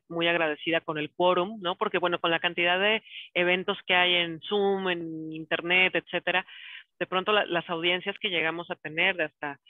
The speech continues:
cuarenta y siete, cincuenta personas, la verdad a mí me dejan muy feliz. Y pues nada, espero, este, que nos sigamos encontrando por acá y en otros sitios, eh, de la escena cultural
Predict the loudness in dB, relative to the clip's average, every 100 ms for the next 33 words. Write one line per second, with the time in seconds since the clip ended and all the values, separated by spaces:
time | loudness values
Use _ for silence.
0 | -20 -8 -2 0 0 -2 0 -2 -2 -6
1 | -6 -4 -4 -8 -8 -6 -4 -2 -2 -2
2 | -8 -8 -6 -6 -8 -10 -10 -8 -12 -12
3 | -16 -12 -8 -6 -8 -10 -12 -12 -12 -10
4 | -4 -2 2 2 2 0 0 2 0 -2
5 | -6 -6 -6 -8 -8 -6 -4 -2 0 -2
6 | -4 -6 -6 -2 -2 -2 -6 _ -20 -20
7 | -20 _ -4 -4 -2 0 2 2 0 -4
8 | -6 -6 -8 -10 -10 -10 -16 _ -4 -4
9 | 0 0 0 -2 -12 _ -12 -8 -8 -8
10 | -6 -6 -8 -10 -6 -4 -2 -4